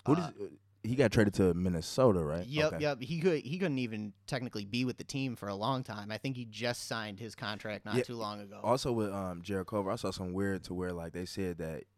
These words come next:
Speaker 1: he was taking the whole summer to, like, study the plays or something like that.
Speaker 2: Yeah,
Speaker 1: Like,
Speaker 2: that he,
Speaker 1: I'm
Speaker 2: yeah, that he needed to learn their offense or
Speaker 1: Yeah,
Speaker 2: something.
Speaker 1: well,
Speaker 2: So
Speaker 1: so I'm not sure if he's, like, a slow learner or, like, what's going on with that,
Speaker 2: or
Speaker 1: but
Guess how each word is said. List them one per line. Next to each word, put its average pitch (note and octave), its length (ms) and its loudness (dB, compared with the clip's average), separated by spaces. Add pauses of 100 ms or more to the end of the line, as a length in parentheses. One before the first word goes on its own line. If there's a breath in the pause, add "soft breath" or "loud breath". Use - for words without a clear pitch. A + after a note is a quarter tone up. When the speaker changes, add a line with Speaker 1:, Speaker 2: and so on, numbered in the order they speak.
Speaker 1:
he F#2+ 220 -4
was F#2+ 240 -4
taking G2+ 260 -4
the E2 80 -4
whole F#2+ 240 0
summer G2 300 -2
to, D#2 380 -8
like, C2 220 -10
study F#2 340 -4
the C2+ 100 -8
plays D#3+ 560 0
or E3+ 60 -8
something D#3+ 240 -6
like D#3+ 160 -6
that. E3+ 160 2
Speaker 2:
Yeah, F3 200 10
Speaker 1:
Like, C3 100 6
Speaker 2:
that C#3 120 4
he, D3 80 4
Speaker 1:
I'm D3 40 -2
Speaker 2:
yeah, D#3 200 6
that B2 160 2
he B2+ 80 0
needed B2+ 280 0
to B2 60 0
learn A2+ 360 0
their G#2+ 280 0
offense G#2 480 0
or - 60 -10
Speaker 1:
Yeah, - 60 -12
Speaker 2:
something. G2 380 -6
Speaker 1:
well, E2+ 80 -6
Speaker 2:
So D#2 140 -2
Speaker 1:
so A2 200 0
I'm G#2 60 -4
not G2 160 -4
sure G2+ 180 -4
if F2+ 80 -6
he's, G2+ 180 -2
like, F2+ 160 -4
a - 40 -12
slow G2+ 300 6
learner G2+ 540 4
or, F2+ 40 -4
like, E2 140 -6
what's F#2+ 180 -2
going F#2 220 -4
on F2+ 120 -2
with F2 100 -4
that, G2+ 160 0
Speaker 2:
or G#2 200 -2
Speaker 1:
but D#2 100 -8